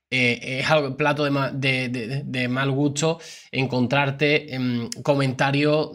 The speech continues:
tal que, eh, "Y es que yo también lo estoy pasando mal". Claro que entendemos que lo estará pasando mal, pero aquí hay que focalizarnos en la persona que ha perdido la vida, eh, que es Edwin Arrieta, ¿no? Bueno, vamos a ver más o menos, eh, cuál sería un poco el resumen de este capítulo.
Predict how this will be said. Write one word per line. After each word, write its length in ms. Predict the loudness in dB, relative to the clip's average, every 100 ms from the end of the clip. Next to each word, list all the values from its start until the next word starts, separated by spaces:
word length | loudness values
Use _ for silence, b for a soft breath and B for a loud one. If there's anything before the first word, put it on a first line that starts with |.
| -4 0
tal 260 | 0 0
que, 220 | 0 0 0
eh, 280 | -4 -8
"Y 120 | -4 -4
es 60 |
que 140 | -2 0
yo 160 | 0
también 280 | 0 0 0
lo 60 | -2
estoy 140 | -4
pasando 320 | -4 -4 -4
mal". 280 | -4 -4 -2
Claro 280 | 0 0 -2
que 60 |
entendemos 400 | -6 -4 -4 -4
que 80 | -4
lo 60 | -6
estará 240 | -4 -6
pasando 320 | -6 -6 -4
mal, 240 | 0 0 -2 B B B B B _ _ -2
pero 220 | 2 2
aquí 500 | 2 0 0 -2 -2
hay 140 | -4 -2
que 100 | -2
focalizarnos 800 | -2 0 0 0 0 0 0
en 80 | 2
la 140 | 0 0
persona 380 | -2 -2 -2
que 100 | -2
ha 60 | -2
perdido 360 | -2 -2 0 0
la 100 | 0
vida, 480 | 0 0 0 -2 B B B
eh, 220 | -4 -2
que 100 | 0
es 100 | 0
Edwin 300 | 0 0 0
Arrieta, 460 | 0 2 2 0 -2
¿no? 260 | -2 -2
Bueno, 300 | -4 -2 0
vamos 200 | 0 0
a 60 | 2
ver 160 | 2
más 160 | 2 2
o 60 | 2
menos, 360 | 2 2 0 B B B B _
eh, 460 | -2 0 2 2 0
cuál 180 | 0 0
sería 220 | 0 0
un 80 | 0
poco 180 | -2 -2
el 60 |
resumen 360 | 0 0 0 0
de 80 | -2
este 200 | -2 -4
capítulo. 580 | -2 -4 0 2 0